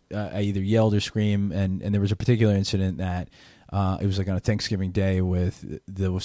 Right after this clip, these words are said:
the second oldest, where I thought there was a line of, of disrespect that w-, were cro-, you know, that was crossed. And yeah, I got upset, I got frustrated, I yelled, I screamed. And, um, and so unfortunately in that situation,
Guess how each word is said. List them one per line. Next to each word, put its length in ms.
the 100
second 320
oldest, 460
where 260
I 60
thought 180
there 120
was 240
a 80
line 580
of, 240
of 260
disrespect 540
that 280
w-, 200
were 160
cro-, 380
you 200
know, 100
that 160
was 140
crossed. 420
And 320
yeah, 200
I 100
got 140
upset, 380
I 120
got 120
frustrated, 420
I 40
yelled, 280
I 40
screamed. 420
And, 300
um, 560
and 180
so 180
unfortunately 640
in 100
that 180
situation, 680